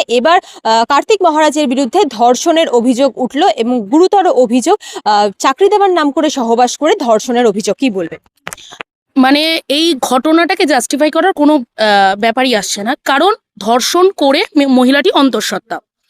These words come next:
Speaker 2: এবং চাকরির নাম করে যে ধর্ষণ করেছেন, লাগাতার ধর্ষণ করেছেন এবং সেটা আশ্রমের মধ্যে। আমরা যে এটাকে পবিত্র স্থান বলি এবং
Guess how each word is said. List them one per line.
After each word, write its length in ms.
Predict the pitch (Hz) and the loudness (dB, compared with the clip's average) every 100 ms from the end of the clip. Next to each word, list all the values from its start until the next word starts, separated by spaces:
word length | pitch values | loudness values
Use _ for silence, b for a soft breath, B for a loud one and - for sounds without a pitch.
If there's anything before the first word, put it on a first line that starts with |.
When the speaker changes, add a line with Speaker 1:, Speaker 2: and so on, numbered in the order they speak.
| B B B B | B B B B
Speaker 2:
এবং 240 | 294 359 | 0 2
চাকরির 400 | 359 294 - 392 | 0 -2 0 2
নাম 260 | 339 302 311 | 4 4 2
করে 180 | 339 359 | 2 2
যে 120 | 349 | 2
ধর্ষণ 380 | 277 233 311 330 | 2 0 2 2
করেছেন, 340 | 277 277 349 | 2 0 2
লাগাতার 500 | 311 233 277 359 370 | 2 0 -2 -2 0
ধর্ষণ 360 | 285 240 262 262 | 0 0 -2 -2
করেছেন 300 | 233 240 339 | -2 0 0
এবং 220 | 320 349 | 2 2
সেটা 180 | 349 - | 0 -4
আশ্রমের 560 | 269 285 - 381 359 330 | -4 -2 -2 2 4 4
মধ্যে। 320 | 254 208 220 | 2 0 -2
আমরা 300 | 214 277 330 | 0 2 2
যে 120 | 285 | 0
এটাকে 200 | 262 294 - | -4 -4 -4
পবিত্র 440 | 269 262 311 - | -2 -2 -2 -4
স্থান 340 | 359 311 277 285 | -4 -2 0 0
বলি 220 | 277 277 | 0 -2
এবং 200 | 262 320 | 0 0